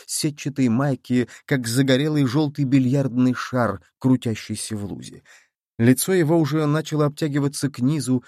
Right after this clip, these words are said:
появилась горькая осунувшаяся тень, отчего еще сильнее выделились выпуклые, широко расставленные глаза. У Пикассо была теория:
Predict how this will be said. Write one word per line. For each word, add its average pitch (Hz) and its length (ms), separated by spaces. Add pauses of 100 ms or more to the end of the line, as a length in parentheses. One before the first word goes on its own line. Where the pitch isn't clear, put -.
(240)
появилась 139 480
горькая 143 440
осунувшаяся 139 840
тень, 131 400
отчего 110 320
еще 123 400
сильнее 131 640 (200)
выделились 135 720
выпуклые, 123 880 (220)
широко 131 400
расставленные 113 840
глаза. 98 560 (600)
У 123 80
Пикассо 151 440
была 147 220
теория: - 480